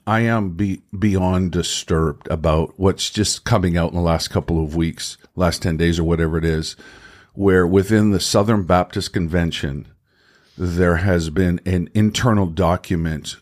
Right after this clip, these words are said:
of, I believe it's over seven hundred, um, leaders. It's all, seems to be in the category of leadership. So it's leaders in local churches.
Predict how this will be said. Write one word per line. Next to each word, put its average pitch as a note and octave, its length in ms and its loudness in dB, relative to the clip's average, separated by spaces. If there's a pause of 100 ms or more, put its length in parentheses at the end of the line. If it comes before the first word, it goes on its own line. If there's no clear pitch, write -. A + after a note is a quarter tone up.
(100)
of, E2+ 320 -4
I F#2+ 80 -2
believe G2+ 400 0
it's - 260 -4 (160)
over G#2+ 340 2
seven G2+ 540 0
hundred, F#2 840 -4 (720)
um, F2 380 0
leaders. F2+ 920 -2 (120)
It's E2+ 240 -4
all, F#2+ 480 2
seems G#2+ 380 0
to A2+ 80 -4
be G2 180 2
in F#2 80 2
the F2 80 -4
category F#2 480 0
of D#2+ 100 -4
leadership. F2 680 -4
So E2+ 180 -2
it's - 120 -8
leaders G2+ 420 2
in F#2 280 -2
local F#2+ 340 2
churches. F#2 640 -2